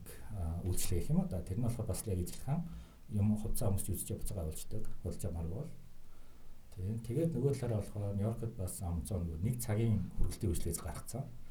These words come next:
Тэгэхээр ерөнхийдөө хүргэлт-, а, цагийн үйлчлэг юм чинь баг биднээс илүү болчихж байгаа байхгүй юу? Тэгээд за яах вэ гэж бодож байгаад яг хөө энэ санаа маань яг энэ, а, юунда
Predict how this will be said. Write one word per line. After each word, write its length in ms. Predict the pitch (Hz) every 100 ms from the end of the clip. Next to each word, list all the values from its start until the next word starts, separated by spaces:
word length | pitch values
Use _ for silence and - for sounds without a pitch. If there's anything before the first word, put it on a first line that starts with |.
| - - - - -
Тэгэхээр 120 | 104
ерөнхийдөө 200 | 98 98 95
хүргэлт-, 400 | 107 120 - -
а, 160 | 101 -
цагийн 240 | 101 104
үйлчлэг 320 | 87 - - 87
юм 80 |
чинь 320 | - 85 85 90
баг 160 | 80
биднээс 400 | 78 - 95 - - - - 101
илүү 160 | 85 -
болчихж 260 | 76 - -
байгаа 80 | 82 -
байхгүй 100 | 139
юу? 40 | - - - - - - -
Тэгээд 400 | 123 151 226 - - 151 -
за 140 | 143 156 151
яах 280 | 113 113 - 123
вэ 240 | 139 143
гэж 100 | 101 -
бодож 280 | 92 87 -
байгаад 220 | 95 92 -
яг 120 | 123 127
хөө 140 | 143 147 135
энэ 160 | 165 170
санаа 240 | 147 147
маань 240 | 143 120 123
яг 80 |
энэ, 240 | 117 113 110 110
а, 560 | 107 98 104 104 107 101 - - - - - - -
юунда 400 | 107 107 101 92